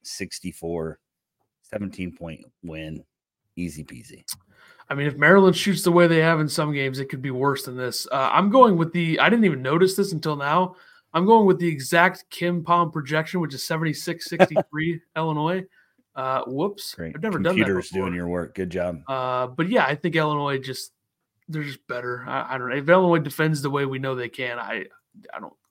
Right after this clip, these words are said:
Speaker 2: it's gonna be hard for Maryland. Um, but you never know. I mean, Maryland, usually it's in College Park when they just shoot the lights out against Illinois,
Speaker 1: Yeah.
Speaker 2: but, uh, I feel much better about playing them in Champaign. And, uh, I think Illinois beat them pretty handily a couple years ago in Champaign.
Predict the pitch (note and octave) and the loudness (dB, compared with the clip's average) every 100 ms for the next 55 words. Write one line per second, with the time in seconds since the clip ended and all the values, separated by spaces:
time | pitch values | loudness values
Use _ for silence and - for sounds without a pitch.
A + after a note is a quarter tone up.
0 | _ _ _ _ _ _ - D#3 B2+ B2 | _ _ _ _ _ _ -6 -4 0 -2
1 | A#2+ B2 A#2+ A#2 A2+ A2+ - B2+ A#2 A#2 | -2 -6 -10 -8 -10 -10 -10 -8 -8 -8
2 | A#2 D3+ D#3+ F#3+ A3+ E3 C#3 C#3+ D3+ F#3 | 0 2 6 6 8 6 6 2 6 6
3 | G3 F#3+ F3 - _ G3+ A#3+ A#3 G3+ - | 6 4 2 -4 _ 2 4 6 6 4
4 | - E3+ E3+ D#3+ E3 D#3+ D3+ - D3+ D#3+ | -2 0 0 4 4 4 2 0 0 0
5 | D#3+ D3+ D3+ C#3+ D3+ - _ _ - - | -4 -4 -4 -4 -8 -10 _ _ -14 -8
6 | E3 C#3 C3+ D3 E3+ E3 D#3+ E3+ E3 E3 | -6 -4 -4 -4 -2 -2 -2 -2 0 0
7 | E3+ D3 C3+ - _ _ _ _ C#3 B2+ | 0 0 -6 -10 _ _ _ _ -10 -8
8 | C3 E3+ D3 D#3 D#3+ D#3 D3 C#3 C3 - | 0 0 4 2 2 -2 0 0 -2 -4
9 | D3 C#3 B2+ A#2+ - B2+ A#2 C3 D#3 G#3 | -8 -6 -10 -12 -10 -10 -6 -4 0 0
10 | F#3 F3 E3+ E3 - - G3 F3+ E3+ E3 | 2 4 2 0 -8 -2 4 6 6 6
11 | D#3+ C3+ E3+ E3+ C#3+ C3 F3 D3+ C#3+ D#3 | 4 2 -2 -2 -4 -4 -4 -2 0 0
12 | C#3+ B2 C#3+ C3+ C3 C3+ B2+ B2 A#2 B2+ | -2 -4 -6 -6 -8 -8 -8 -8 -10 -12
13 | A#2+ - B2 A#2 | -16 -12 -14 -12